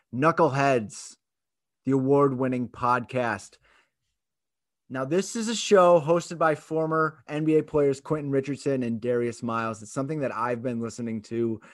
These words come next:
for a while because you get the player perspective. That is something that's long been devalued in sports media. Let's hear what the players have to say. You know what's a good spot for that? The Players Tribune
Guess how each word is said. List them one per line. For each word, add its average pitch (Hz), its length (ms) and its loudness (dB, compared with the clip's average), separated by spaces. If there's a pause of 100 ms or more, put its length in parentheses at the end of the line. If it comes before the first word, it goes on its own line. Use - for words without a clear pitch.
(200)
for 123 180 -2
a 117 60 0
while 110 320 -2
because 113 380 -6
you 127 100 -4
get 135 260 -2
the 139 80 -4
player 120 520 -4
perspective. - 920 -12 (320)
That 147 160 4
is 196 120 0
something 196 280 0
that's 143 240 -2
long 131 460 0
been 127 260 -2
devalued 117 600 -4
in 117 100 -6
sports 110 440 -10
media. 131 420 -4 (220)
Let's 208 200 -4
hear 143 140 2
what 170 120 -2
the 190 80 -8
players 208 420 -2
have 131 200 -4
to 113 80 -10
say. 95 400 -8 (220)
You 175 80 -4
know 220 60 0
what's 220 160 0
a 208 40 -8
good 226 140 -2
spot 233 280 2
for 208 80 -10
that? 233 400 0
The 208 80 -10
Players 220 420 0
Tribune 127 540 -6